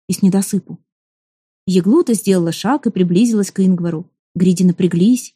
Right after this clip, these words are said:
и пристально следили за её руками, но поскольку это была всего лишь старая женщина,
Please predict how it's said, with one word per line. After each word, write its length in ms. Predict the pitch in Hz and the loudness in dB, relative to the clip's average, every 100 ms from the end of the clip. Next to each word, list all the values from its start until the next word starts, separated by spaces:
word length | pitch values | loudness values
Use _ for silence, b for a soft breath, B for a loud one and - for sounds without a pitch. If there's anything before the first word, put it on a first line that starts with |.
| - | -10
и 80 | |
пристально 540 | 190 190 294 - 220 220 | -2 2 2 4 2 2
следили 400 | - 175 226 254 | 0 0 2 2
за 100 | 208 | 2
её 180 | 202 226 | 2 2
руками, 480 | 254 262 220 170 - _ _ | 0 0 0 0 -4 _ _
но 80 | 175 | -8
поскольку 420 | 175 185 190 180 | -4 -2 -4 -2
это 140 | 185 190 | -2 -2
была 220 | 202 190 | 0 -2
всего 240 | - 208 | -2 -2
лишь 160 | 202 185 | -2 -2
старая 320 | - 190 185 | -4 -2 0
женщина, 480 | 214 320 294 190 156 | 2 2 0 -2 -4